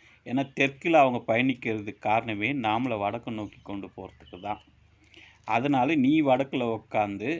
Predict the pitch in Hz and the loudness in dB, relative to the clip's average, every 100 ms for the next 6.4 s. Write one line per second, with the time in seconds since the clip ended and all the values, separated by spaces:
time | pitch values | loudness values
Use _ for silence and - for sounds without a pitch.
0 | - 107 117 131 113 135 135 113 110 135 | -6 -4 -2 -2 -2 -4 -4 -6 -4 -2
1 | 151 107 - 107 107 98 - _ _ _ | -4 -6 -10 -6 -4 -6 -14 _ _ _
2 | _ _ - - - _ - 127 143 139 | _ _ -20 -20 -20 _ -2 0 0 0
3 | 135 131 131 123 117 - 127 - 127 107 | -2 0 0 0 -2 -2 -2 -2 -4 -2
4 | 110 123 127 123 120 120 117 117 113 - | -2 0 2 0 -2 -4 -6 -4 -6 2
5 | 117 120 117 - 107 - 107 113 113 - | 4 4 0 -8 -12 -8 -4 -4 -4 -6
6 | 101 95 98 | -10 -10 -12